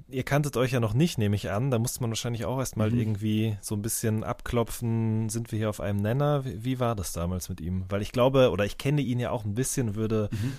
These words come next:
Speaker 1: sagen, dass er schon eine sehr, sehr klare Vorstellung davon hat, wie er klingt, wie er aussieht. Das ist ja bei ihm auch alles immer schwarz-weiß, aber auf einer Bühne kannst du halt
Speaker 2: Ja.
Speaker 1: nicht schwarz-weiß sein, würde ich jetzt mal behaupten, so. Da kommen wir vielleicht bei Trettmann später auch nochmal drauf. Also,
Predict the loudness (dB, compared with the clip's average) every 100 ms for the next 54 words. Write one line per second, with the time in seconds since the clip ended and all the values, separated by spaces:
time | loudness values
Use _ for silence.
0 | -2 2 2 0 -2 -2 -2 0 0 -2
1 | -4 -2 -2 -2 0 -2 0 -2 0 -2
2 | -2 -2 -2 -4 -10 -6 -4 -4 -4 -2
3 | -4 -4 0 2 2 -2 -2 -2 0 2
4 | 2 2 0 0 -2 -4 -4 -4 -4 -6
5 | -4 -4 0 -2 -2 0 2 4 2 0
6 | 0 0 -2 0 0 2 2 0 -4 -4
7 | 0 0 0 -2 0 0 2 4 4 4
8 | 4 4 4 2 0 0 -2 -4 -2 0
9 | 0 -2 -2 0 0 2 -2 -4 -8 -6
10 | -6 -6 -4 -4 -2 -4 -2 -4 -2 -2
11 | -2 0 0 0 2 0